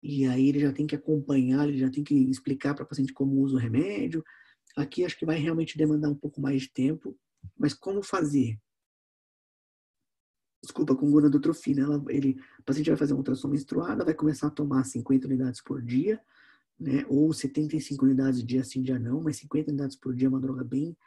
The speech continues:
importante inicial, uma picadinha por dia,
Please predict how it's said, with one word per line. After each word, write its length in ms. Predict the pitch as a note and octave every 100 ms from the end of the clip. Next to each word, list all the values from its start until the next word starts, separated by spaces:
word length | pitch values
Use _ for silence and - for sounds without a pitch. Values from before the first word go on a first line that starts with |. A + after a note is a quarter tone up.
| _ _ _ -
importante 720 | - D3 C#3 C3+ - C3+ C3+ C3+
inicial, 800 | B2+ - - B2+ A#2+ D3+ G3+ _ - _ _ _ -
uma 220 | C#3+ C#3
picadinha 480 | D3 - C3 B2+ C3
por 220 | - C3+
dia, 420 | C3 C3+ D#3+